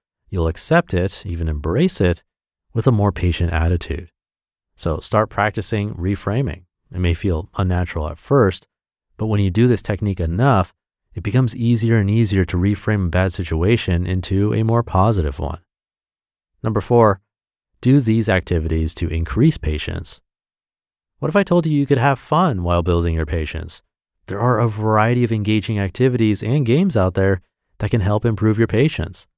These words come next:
Here are some ideas to get you started. Cooking, baking bread especially, building a terrarium, Legos, knitting or crocheting, Sudoku, online escape games,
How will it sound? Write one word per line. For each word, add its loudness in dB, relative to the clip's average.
Here 4
are 2
some 0
ideas 0
to -6
get -2
you -4
started. -2
Cooking, 0
baking 0
bread 2
especially, -6
building 2
a -2
terrarium, 0
Legos, -2
knitting 0
or -2
crocheting, -4
Sudoku, 2
online 4
escape -2
games, -6